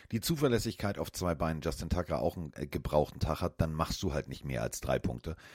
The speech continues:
Und, ähm, Deshaun Watson, da sahen ein paar Sachen wieder aus wie der Deshaun Watson von früher. Ein paar Sachen sind immer noch ein bisschen awkward, ein bisschen off-target. Äh, achtzehn von achtundzwanzig, einhunderteinundsechzig Yards, ein Touchdown.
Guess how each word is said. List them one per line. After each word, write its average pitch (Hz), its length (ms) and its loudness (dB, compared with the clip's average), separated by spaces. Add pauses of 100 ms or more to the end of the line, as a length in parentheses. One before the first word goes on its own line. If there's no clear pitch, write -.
(320)
Und, 80 340 2
ähm, 85 320 0 (800)
Deshaun 110 340 4
Watson, 123 520 4
da 104 120 8
sahen 101 260 2
ein - 40 -2
paar 101 240 6
Sachen 101 260 0
wieder 92 220 2
aus 98 320 2
wie 101 80 0
der 95 100 4
Deshaun 87 400 0
Watson 87 300 2
von 82 160 -4
früher. 110 300 2
Ein 87 100 -2
paar 92 180 2
Sachen 90 240 0
sind 80 180 -2
immer 104 220 -2
noch 98 140 0
ein 92 80 -4
bisschen 95 260 -2
awkward, 92 400 0
ein 78 100 -4
bisschen 85 320 0
off-target. 87 680 0 (520)
Äh, 78 60 2
achtzehn 82 460 4
von 92 120 -2
achtundzwanzig, 85 760 -4
einhunderteinundsechzig 73 1040 -2
Yards, 65 220 0
ein 67 140 -4
Touchdown. 82 480 0